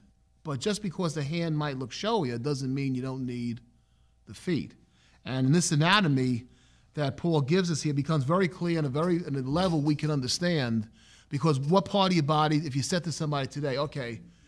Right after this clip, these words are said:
what part of your body do you want to give up?" Right? That's a question we really don't want to answer, right?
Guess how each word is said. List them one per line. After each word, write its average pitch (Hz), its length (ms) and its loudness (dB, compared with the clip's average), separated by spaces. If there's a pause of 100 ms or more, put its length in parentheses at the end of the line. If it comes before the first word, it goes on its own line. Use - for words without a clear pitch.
(220)
what 185 240 0
part 214 280 4
of 214 40 2
your 180 80 4
body 170 340 4
do 151 140 4
you 151 100 4
want 175 220 4
to 170 40 4
give 156 240 4
up?" 160 380 4 (760)
Right? 127 340 -2 (920)
That's 220 340 2
a 196 60 2
question 208 420 4
we 254 140 8
really 220 220 8
don't 196 120 4
want 190 120 6
to 170 60 6
answer, 208 440 4
right? 175 360 2